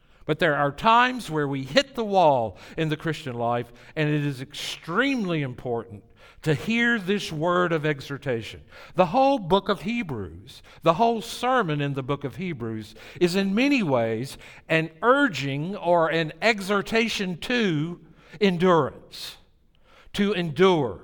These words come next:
to finish well. And toughing it out is essential. But there's more to the idea than just toughness,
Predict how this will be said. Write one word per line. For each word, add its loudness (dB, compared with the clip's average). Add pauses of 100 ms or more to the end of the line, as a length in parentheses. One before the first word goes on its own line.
(120)
to -4
finish 0 (220)
well. 2 (1120)
And -12
toughing 0
it 2
out 2
is -8
essential. -10 (1040)
But 2
there's 0
more 4
to -2
the 0
idea 4
than -4
just -2
toughness, -4